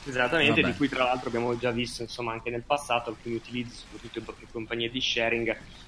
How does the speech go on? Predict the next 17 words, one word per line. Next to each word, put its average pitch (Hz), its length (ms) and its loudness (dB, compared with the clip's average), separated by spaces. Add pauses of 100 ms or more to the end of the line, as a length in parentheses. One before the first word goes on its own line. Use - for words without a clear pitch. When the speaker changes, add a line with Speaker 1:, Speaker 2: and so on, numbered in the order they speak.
Speaker 1:
non 139 440 6
particolarmente 120 640 2
edificanti, 113 640 0
no? 120 100 2
Quindi 113 200 -4
tutti 127 200 -12
noi 123 100 0
abbiamo 113 300 0
Speaker 2:
<laughs> - 60 -16
Sì, - 340 0
no, 107 220 2
beh, 98 180 2
figuriamoci. 104 840 2 (340)
No, 110 120 4
no, 123 140 4
sappiamo 113 400 2
benissimo, 127 460 4